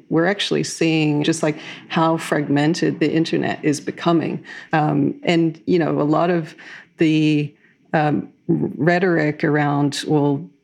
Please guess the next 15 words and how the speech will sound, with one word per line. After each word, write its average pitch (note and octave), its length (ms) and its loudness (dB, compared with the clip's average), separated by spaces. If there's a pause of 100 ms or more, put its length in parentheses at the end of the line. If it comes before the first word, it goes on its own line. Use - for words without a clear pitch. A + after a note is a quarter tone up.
(140)
you D#3 100 2
know, - 300 -2
TikTok E3 400 -2
should - 220 -2
be C#3+ 140 2
banned E3 500 0
or C#3+ 100 0
there C#3 140 0
needs C#3 260 -2
to C#3+ 100 -2
be C3+ 120 0
a - 60 0
divestiture E3 680 0
or D3+ 60 0
something, D#3 280 -2